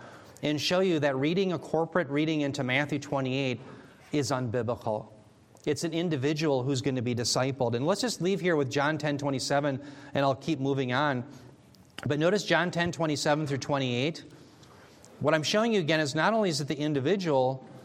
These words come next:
but it's the elect. So that's why it's a fool's errand to go try to Christianize, quote unquote, a corporate board, because you don't know who the elect is. You don't know if the group of senators, you, you don't know. So our role is very limited. Let's just stay in our lane.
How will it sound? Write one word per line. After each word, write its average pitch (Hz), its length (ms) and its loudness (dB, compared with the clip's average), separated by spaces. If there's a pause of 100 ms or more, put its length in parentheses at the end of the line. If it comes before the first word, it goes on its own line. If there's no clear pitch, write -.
(280)
but 147 160 2
it's 156 160 -2
the 143 140 0
elect. 123 540 -2 (880)
So - 140 2
that's 185 240 4
why 190 160 6
it's 165 200 0
a 143 40 -2
fool's 175 420 0
errand 143 340 2
to 143 80 -2
go 143 180 2
try 147 260 2
to 131 100 -2
Christianize, 143 720 -2
quote 139 200 0
unquote, 131 480 0
a 131 60 -4
corporate 143 540 -2
board, 127 440 2 (680)
because 147 280 -2
you 196 60 2
don't 202 140 2
know 160 120 2
who 151 100 -2
the 143 100 2
elect 139 320 2
is. 180 400 -4 (640)
You 147 120 2
don't 226 120 2
know 202 120 4
if 160 80 2
the 151 80 0
group 127 200 0
of 139 100 -2
senators, 139 640 0
you, 170 140 0
you 180 140 -2
don't 190 180 0
know. 208 140 2
So - 160 0
our 180 240 4
role 185 240 4
is 143 160 0
very 160 200 2
limited. 175 300 -2
Let's 185 180 2
just - 140 2
stay 226 180 2
in 233 120 -2
our 175 140 0
lane. 143 380 -2